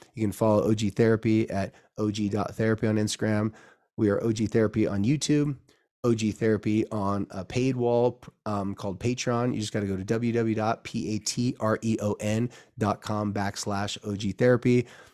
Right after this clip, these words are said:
On there, we have almost three years of episodes. Those are where we post the videos and host the videos, just five bucks a month. So if you're like me and you like to watch your podcast and not just listen to 'em,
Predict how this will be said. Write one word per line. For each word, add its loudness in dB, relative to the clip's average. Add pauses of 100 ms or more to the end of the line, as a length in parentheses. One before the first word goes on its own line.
On 8
there, 8
we 8
have 2
almost 0
three 2
years 4 (340)
of -2
episodes. 2
Those 6
are 6
where 4
we 4
post -2
the -6
videos 6
and -2
host -2
the -6
videos, 4
just -6
five -2
bucks -6
a -6
month. -2
So -6 (320)
if -20
you're 8
like 8
me 6
and 6
you 4
like 2
to -4
watch 2
your -2
podcast -2
and -6
not -4
just -8
listen -2
to -2
'em, -2